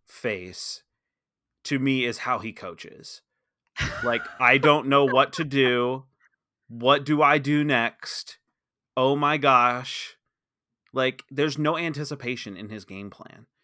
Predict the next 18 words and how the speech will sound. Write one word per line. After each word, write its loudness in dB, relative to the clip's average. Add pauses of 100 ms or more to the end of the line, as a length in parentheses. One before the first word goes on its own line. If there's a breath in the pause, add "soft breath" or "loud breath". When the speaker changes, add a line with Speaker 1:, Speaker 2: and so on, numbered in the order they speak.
(420)
Speaker 1:
It's -6
just, -2 (640)
"Here's -4
what -6
we're -4
going -4
to -12
do. -6
We're -6
going -4
to -12
do -4
it. -12
It's -6
not 0
going -4
to -8
work. -6